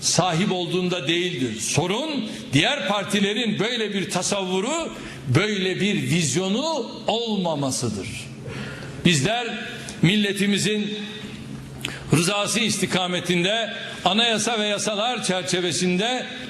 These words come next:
dokuz yıldır ne yaptıysak onu yapmaya, milletimize daha iyi hizmet üretmeye devam edeceğiz.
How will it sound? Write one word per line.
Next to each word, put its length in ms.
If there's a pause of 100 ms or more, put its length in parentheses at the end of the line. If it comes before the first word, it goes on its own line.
(100)
dokuz 380
yıldır 440
ne 80
yaptıysak 680 (500)
onu 180
yapmaya, 600 (320)
milletimize 760
daha 240
iyi 200
hizmet 420
üretmeye 440
devam 340
edeceğiz. 600